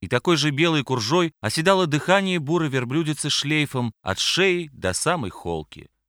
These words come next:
Зима, знать, входила в силу. Затуманились дали.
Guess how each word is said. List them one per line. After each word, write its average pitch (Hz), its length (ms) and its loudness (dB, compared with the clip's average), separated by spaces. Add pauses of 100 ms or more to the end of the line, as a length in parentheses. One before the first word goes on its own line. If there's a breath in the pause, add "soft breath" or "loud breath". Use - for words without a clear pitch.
Зима, 90 460 0
знать, 90 420 -6 (220)
входила 107 480 -2
в - 60 -10
силу. 76 500 -10 (280)
Затуманились 123 760 -2
дали. 76 460 -6